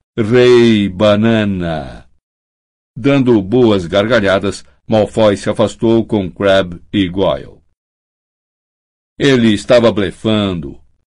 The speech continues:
comentou Ernesto, estarrecido. "Não pode ter o direito de descontar pontos. Isso seria ridículo. Subverteria completamente o sistema monitório."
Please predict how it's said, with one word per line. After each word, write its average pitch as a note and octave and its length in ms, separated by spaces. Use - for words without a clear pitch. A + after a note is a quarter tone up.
comentou G2+ 680
Ernesto, G#2 760
estarrecido. F#2+ 1000
"Não D#3 140
pode D3+ 360
ter A2+ 260
o F#2+ 80
direito A#2 520
de B2 140
descontar G2 580
pontos. - 680
Isso B2+ 300
seria G2 360
ridículo. G#2 720
Subverteria C3 800
completamente B2+ 800
o D3+ 60
sistema A#2 600
monitório." G2 800